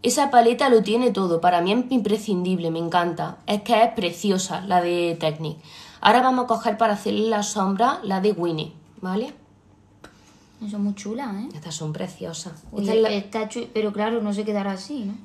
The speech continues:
Speaker 1: Mira.
Speaker 2: Pero es muy chula.
Speaker 1: Bueno, es que aquí es que pigmenta
Speaker 2: Sí.
Speaker 1: poco,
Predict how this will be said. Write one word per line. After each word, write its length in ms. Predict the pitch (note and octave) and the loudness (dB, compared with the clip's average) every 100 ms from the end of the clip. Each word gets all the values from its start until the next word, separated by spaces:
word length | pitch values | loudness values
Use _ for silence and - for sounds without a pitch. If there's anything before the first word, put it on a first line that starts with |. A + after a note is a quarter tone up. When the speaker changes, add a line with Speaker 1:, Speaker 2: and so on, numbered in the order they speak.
| - | -12
Speaker 1:
Mira. 140 | E3+ | -8
Speaker 2:
Pero 140 | G#3 G3 | -6 -4
es 60 | |
muy 160 | F#3+ F#3 | -6 -8
chula. 280 | - G#3 C#4 _ _ _ _ _ _ _ _ _ _ _ - - - _ _ _ _ _ _ _ _ _ _ _ _ _ | -12 -16 -16 _ _ _ _ _ _ _ _ _ _ _ -4 -4 -18 _ _ _ _ _ _ _ _ _ _ _ _ _
Speaker 1:
Bueno, 220 | - F#3+ D3+ | -4 -2 -2
es 60 | |
que 80 | D#3 | -6
aquí 160 | D3+ E3+ | -8 -8
es 60 | |
que 100 | G3 | -8
pigmenta 420 | F#3+ F#3 F3 E3 | -6 -4 -6 -8
Speaker 2:
Sí. 80 | D3+ | -6
Speaker 1:
poco, 380 | E3 G3+ G#3 A#3+ | -4 -2 -4 -6